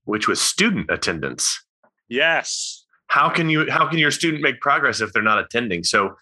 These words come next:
Speaker 1: I actually had a clipboard that I carried around, a physical clipboard. I know I'm Mister Digital Marketing, but there's a lot of stuff I loved keeping pen and ink with. And it was how many, so I would get to the end of the year, I still have in a file somewhere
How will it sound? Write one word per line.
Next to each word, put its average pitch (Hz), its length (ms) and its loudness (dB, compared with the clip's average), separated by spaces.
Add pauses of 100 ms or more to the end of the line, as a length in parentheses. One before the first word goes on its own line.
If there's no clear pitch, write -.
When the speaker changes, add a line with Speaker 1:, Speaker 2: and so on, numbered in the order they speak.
(240)
Speaker 1:
I 123 180 4
actually 139 460 2
had 127 220 2
a 123 80 0
clipboard 98 720 -2 (180)
that 98 120 2
I 107 140 4
carried 156 380 2
around, 139 300 4
a 82 60 2
physical 170 420 0
clipboard. 107 440 0
I 95 60 2
know 120 480 0 (240)
I'm 101 160 2
Mister 127 240 2
Digital 127 320 0
Marketing, 107 480 0
but 87 180 -4
there's 143 180 2
a 143 40 -2
lot 127 180 4
of 117 60 0
stuff 123 220 0
I 104 80 4
loved 104 300 0
keeping 90 300 -4
pen 107 160 0
and 87 140 0
ink 98 180 -2
with. 76 180 -2 (600)
And 127 120 2
it 131 120 0
was 123 280 0 (300)
how 165 160 2
many, 202 340 0 (380)
so 160 220 2
I 127 180 4
would 202 160 0
get 156 120 0
to 147 80 -2
the 156 40 2
end 156 80 0
of 143 60 -2
the 131 40 -2
year, 160 280 2 (240)
I 170 180 4
still 160 400 0
have 139 280 2
in 123 60 2
a 92 60 -2
file 120 320 2
somewhere 156 540 0